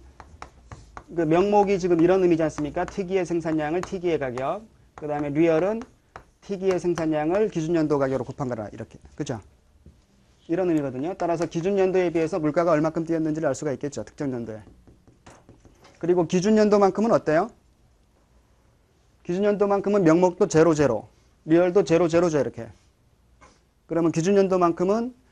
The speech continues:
명목 지디피와 리얼 지디피가 서로 같은 값이라는 거죠. 그러면 기준 연도의 지디피 디플레이트는 자동적으로 백이 돼버리는 거죠. 항상. 물가지수의 기준값은 항상 백이었죠. 이렇게. 그래서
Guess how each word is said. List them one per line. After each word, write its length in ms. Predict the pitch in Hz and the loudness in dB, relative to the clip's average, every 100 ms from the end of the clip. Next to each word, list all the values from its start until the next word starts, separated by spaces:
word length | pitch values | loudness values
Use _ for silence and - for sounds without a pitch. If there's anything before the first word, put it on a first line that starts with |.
| _ | _
명목 420 | 143 160 190 185 | 2 4 4 2
지디피와 720 | - 165 165 175 165 190 220 240 | 0 -2 -2 2 4 4 2 -4
리얼 340 | 143 165 180 170 | 2 4 6 4
지디피가 440 | 160 160 160 160 | -2 -2 0 0
서로 180 | 175 156 | 0 -6
같은 260 | 143 - | -6 -4
값이라는 400 | 175 170 165 156 | 0 0 2 0
거죠. 320 | 156 170 127 - | 0 0 -2 -4
그러면 300 | - 151 156 | -8 -4 -4
기준 300 | 151 156 185 | -4 -4 0
연도의 340 | 175 170 165 180 | 0 0 0 -2
지디피 320 | 151 160 - | -4 -8 -6
디플레이트는 560 | 156 156 151 143 160 180 | -6 -2 -2 -2 -4 -4
자동적으로 480 | 143 160 156 156 | 0 0 2 0
백이 240 | 147 143 143 | 2 2 2
돼버리는 340 | 131 123 113 | 0 -4 -8
거죠. 200 | 107 147 | -10 -12
항상. 280 | 127 127 110 - _ _ _ _ _ _ _ - | -14 -16 -18 -20 _ _ _ _ _ _ _ -10
물가지수의 580 | 151 175 165 165 170 | 2 4 4 2 0
기준값은 480 | - 147 151 156 165 | -2 -2 -4 -4 -6
항상 220 | 160 170 | -6 -6
백이었죠. 500 | 156 131 139 135 131 - _ _ 120 | -2 0 0 -4 -8 -10 _ _ -20
이렇게. 220 | 110 113 - _ _ _ _ _ _ _ _ - - _ _ _ - - - _ _ _ - - - - _ _ _ _ _ _ - | -20 -20 -20 _ _ _ _ _ _ _ _ -20 -20 _ _ _ -20 -20 -20 _ _ _ -20 -20 -20 -20 _ _ _ _ _ _ -6
그래서 420 | 160 160 165 156 | -2 2 4 4